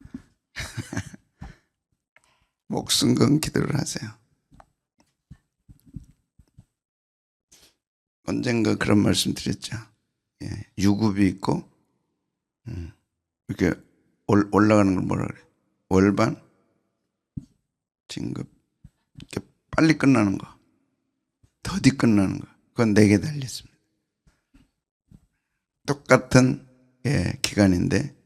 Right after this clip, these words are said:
여러분, 고난은 정해진 기간이라고 그랬습니다. 광야 사십 년, 노예 생활 사백삼십 년, 딱 정해, 하나님 정해놓으셨어요.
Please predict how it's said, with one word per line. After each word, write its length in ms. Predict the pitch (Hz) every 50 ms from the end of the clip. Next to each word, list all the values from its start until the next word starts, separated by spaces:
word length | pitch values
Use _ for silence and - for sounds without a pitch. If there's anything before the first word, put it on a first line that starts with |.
| _
여러분, 340 | - - 95 101 95 92 90
고난은 500 | - - 101 104 107 104 101 101 98 98
정해진 480 | - - 98 101 104 101 98 104 101 95
기간이라고 520 | - 95 90 95 92 87 85 82 82 82
그랬습니다. 460 | 92 - - - - - - _ - _ _ _ _ _ _ _ _ _ _ _ _ _ _
광야 300 | - - 92 95 95 92
사십 380 | 92 - 101 104 104 - - 101
년, 280 | 92 98 104 90 85 - _ _ _ _ _ _ _ _ _ _ _ _ _ _ _ _ _ _ _ _ _ _ _ _ _ _ _ _ _ _ _ _ _
노예 280 | - 90 98 101 101
생활 280 | 95 - 104 98 98 95
사백삼십 760 | 98 - - - - 104 101 98 - 120 107 104 - - 107
년, 160 | - 98 - - _
딱 220 | - - - -
정해, 240 | - - 101 104 98
하나님 420 | 87 95 123 139 143 135 131 120 107
정해놓으셨어요. 800 | - 107 104 113 120 120 110 95 85 87 82 - - - -